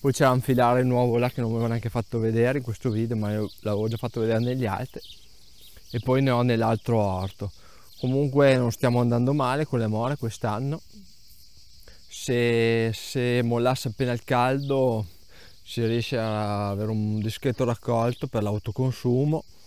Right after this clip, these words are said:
riusciamo a congelarle, metterle in frigorif-, in freezer e poi così quest'inverno ne abbiamo. Mentre i lamponi li abbiamo già mangiati tutti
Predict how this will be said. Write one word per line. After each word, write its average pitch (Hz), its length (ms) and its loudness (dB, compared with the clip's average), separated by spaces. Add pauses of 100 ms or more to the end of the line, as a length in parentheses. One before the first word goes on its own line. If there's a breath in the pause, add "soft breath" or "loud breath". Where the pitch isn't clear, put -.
(280 soft breath)
riusciamo 110 400 0
a 110 40 -4
congelarle, 120 840 2
metterle 107 460 -2
in 107 80 -2
frigorif-, 110 640 -2
in 113 300 0
freezer 120 520 -2 (460 loud breath)
e 101 80 -8
poi 120 160 0
così 117 260 -2
quest'inverno 110 640 -2
ne 104 80 -2
abbiamo. 98 460 -4 (1600 soft breath)
Mentre 110 280 0
i - 20 4
lamponi 117 520 2
li 113 60 2
abbiamo 104 360 0
già 104 300 -4
mangiati 104 420 -4
tutti 101 440 -8